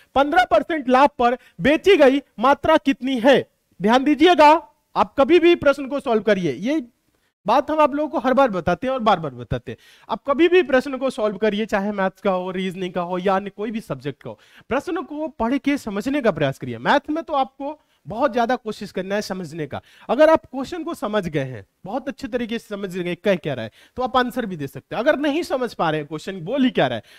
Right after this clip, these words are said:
तो आप कितना हूं सॉल्व करेंगे, गलत आंसर आएगा। ठीक है, तो आप लोग समझने का प्रयास करेंगे। यहाँ पे ये बोला है कि एक व्यापारी ने दो सौ अस्सी केजी यानी दो सौ अस्सी किलोग्राम चीनी में कुछ मात्रा क्या किया है, कुछ मात्रा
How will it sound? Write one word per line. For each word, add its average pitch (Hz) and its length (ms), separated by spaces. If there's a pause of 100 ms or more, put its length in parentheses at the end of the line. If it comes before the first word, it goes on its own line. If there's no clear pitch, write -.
(120)
तो 247 60
आप 269 120
कितना 277 260
हूं 311 140
सॉल्व 240 260
करेंगे, 214 340
गलत 147 280
आंसर 113 300
आएगा। 98 160
ठीक 247 200
है, 381 80 (240)
तो 233 60
आप 247 160
लोग 320 100
समझने 254 420
का 208 100
प्रयास 127 260
करेंगे। 117 280 (300)
यहाँ 240 340
पे 339 80
ये 294 200
बोला 208 280
है 202 240 (280)
कि 302 160
एक 349 180
व्यापारी 254 480
ने 196 160 (100)
दो 277 180
सौ 349 160
अस्सी 330 440
केजी 226 560
यानी 208 140
दो 269 180
सौ - 120
अस्सी 320 340
किलोग्राम 269 460
चीनी 214 320
में 147 120 (320)
कुछ 370 180
मात्रा 320 380
क्या 311 180
किया 285 220
है, 277 220 (300)
कुछ 330 160
मात्रा 262 480